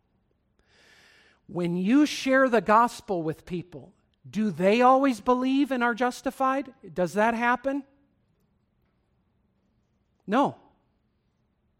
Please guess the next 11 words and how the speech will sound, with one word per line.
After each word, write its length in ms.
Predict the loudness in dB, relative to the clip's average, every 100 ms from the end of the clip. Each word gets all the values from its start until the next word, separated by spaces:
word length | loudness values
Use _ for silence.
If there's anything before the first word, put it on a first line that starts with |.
| _ _ _ _ _ _ _ _ _ _ _ _ _ _ _ _
There's 260 | -2 -2 -2
a 100 | -4
special 680 | -6 -4 2 2 2 0
calling 800 | 0 -6 0 6 6 6 0 -2
that 140 | -2 0
results 540 | -2 -2 0 0 -2
in 100 | -6
salvation. 720 | -4 -2 -2 -2 -2 -4 -6
If 140 | -8 -2
you 140 | -2
believe 280 | 0 -2